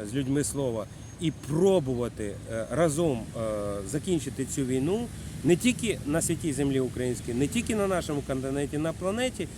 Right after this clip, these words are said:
це українці сказали: "Так, ми взяли на себе відповідальність", і українці, е, цю, е, цей сценарій закінчення всіх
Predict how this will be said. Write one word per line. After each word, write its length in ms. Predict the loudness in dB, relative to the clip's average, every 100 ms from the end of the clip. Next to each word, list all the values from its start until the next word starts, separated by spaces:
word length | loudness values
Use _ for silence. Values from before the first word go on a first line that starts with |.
| -12 -10 0
це 300 | 4 4 2 -4 -2
українці 760 | 2 6 8 8 6 2 -4 -6 -8 -10 -10 -6
сказали: 520 | -2 2 2 2 0 2
"Так, 200 | 4 4 0
ми 140 | -2
взяли 220 | 0 0 0
на 80 |
себе 200 | -2 -2
відповідальність", 600 | -2 -4 -4 -2 0 -2 -4 -10 -2
і 100 | 2
українці, 720 | 4 4 2 4 4 0 -2 -6 -8 -8 -2
е, 260 | 0 0 0
цю, 220 | 4 4 4
е, 380 | 2 2 2 2
цей 180 | 4 4
сценарій 640 | 2 2 4 4 4 2
закінчення 540 | 0 0 0 0 -2
всіх 200 | -2 -4